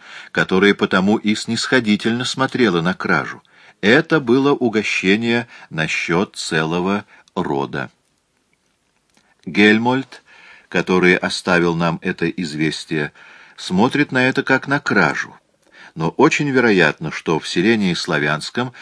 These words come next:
часто состоявшем из одного рода, вовсе не видели здесь кражи, ибо каждый родич считал себя вправе угостить странника на общий счет целого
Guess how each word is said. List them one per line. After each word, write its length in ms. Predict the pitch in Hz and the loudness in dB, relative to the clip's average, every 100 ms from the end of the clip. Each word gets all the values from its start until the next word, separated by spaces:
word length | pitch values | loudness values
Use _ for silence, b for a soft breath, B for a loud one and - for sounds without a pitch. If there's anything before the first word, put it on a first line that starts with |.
| B - | B -6
часто 500 | - 85 82 - 82 | 2 2 2 -6 -8
состоявшем 760 | 87 - 85 80 78 - 82 | -6 -4 0 2 0 -2 -6
из 200 | - 87 | -6 -4
одного 380 | 82 71 71 73 | -4 -4 -4 -2
рода, 360 | 76 101 123 147 B B B | 0 0 -2 -6 B B B
вовсе 500 | 82 98 143 - 151 | 2 2 2 0 2
не 160 | 165 165 | 4 4
видели 400 | 147 127 127 123 | 4 2 0 0
здесь 340 | 95 104 - | 0 -2 -2
кражи, 560 | - 85 82 82 85 82 B B | -6 -2 -2 -2 -4 -6 B B
ибо 260 | 98 98 104 | 0 2 0
каждый 500 | 120 113 90 80 90 | 4 2 2 2 4
родич 520 | 98 160 175 - - B | 6 4 0 -6 -10 B
считал 500 | - - - 95 117 | -6 -2 0 2 0
себя 300 | 139 147 147 | 0 -2 -2
вправе 560 | 147 - 92 104 110 123 | -2 -6 0 2 2 0
угостить 560 | 117 101 95 - 110 - | 0 0 -2 -2 -4 -2
странника 760 | - 85 90 107 107 120 117 B B | -2 2 2 0 0 0 0 B B
на 260 | 87 104 - | -2 -2 0
общий 500 | - 101 104 - 117 | 0 0 0 -6 -4
счет 460 | 113 - 87 82 - | -4 -4 -2 -2 -4
целого 640 | - - 76 71 73 85 | -14 -4 -4 -2 -4 -6